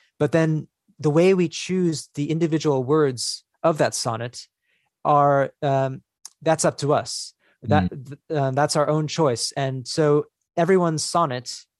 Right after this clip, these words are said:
Speaker 1: it is going to look differently, but, um, but it'll all have a same form. And so I was trying to think about that in terms of our model, if, if that makes sense, if I've explained it well enough. And maybe the sonnet structure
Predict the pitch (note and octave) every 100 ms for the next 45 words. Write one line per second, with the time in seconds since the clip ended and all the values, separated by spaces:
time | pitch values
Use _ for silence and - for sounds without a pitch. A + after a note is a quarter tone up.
0 | - E3+ - _ - D3 A#2+ D#3+ D#3+ D3
1 | D3+ D3 D3+ D3 C3 A#2 A#2 - _ _
2 | B2 D3 C3+ - - C#3 C3+ C3 B2+ _
3 | _ - D3+ D3+ D3+ C3+ E3+ F3 D3 D3+
4 | C#3 - E3 D3+ D3+ D3 B2+ _ _ D3+
5 | C#3+ A#2 A#2 _ _ _ C#3+ C#3+ E3+ D#3
6 | - _ _ - - E3+ E3+ - G#3 F#3
7 | F#3+ E3 D#3 D3 C#3 C#3 D#3 C#3 C3+ C3
8 | B2 C#3+ C#3 A2+ A2+ - D3 - - -
9 | D#3 D#3 D3 C3+ - D3+ B2 - - -
10 | - - C#3+ D3+ D#3 - - E3+ D3+ D3
11 | D#3+ C3+ G#2+ - _ - - - D3+ D3+
12 | D3 D3+ G#3+ G3+ D#3 - - F3+ F3 C3+
13 | - - E3+ - - A2 B2